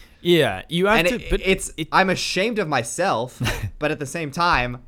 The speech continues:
Speaker 2: I want everyone else to feel ashamed with me.
Speaker 1: The thing about it is that it is, like, a certain amount of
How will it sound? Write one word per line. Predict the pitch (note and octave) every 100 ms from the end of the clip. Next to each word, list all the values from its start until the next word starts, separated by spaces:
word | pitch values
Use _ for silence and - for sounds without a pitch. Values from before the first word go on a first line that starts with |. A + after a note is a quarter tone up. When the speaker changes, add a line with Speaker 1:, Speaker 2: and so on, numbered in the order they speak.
| -
Speaker 2:
I | C#3
want | D#3+ E3
everyone | B2+ C3 C3+
else | C3 B2
to | A#2
feel | A#2+ A2+
ashamed | A2 - G#2+ F#2+
with | F#2 F2+ -
me. | C3+
Speaker 1:
The | E3+
thing | - G3 A3+
about | A3 A#2+ A2+ A2+ B2
it | B2 -
is | A#2+
that | B2+ B2+
it | C#3+
is, | D#3+ D#3 D#3
like, | D3+ - - -
a | -
certain | - C#3+ C#3+ D3
amount | C3+ B2 A#2+
of | G#2+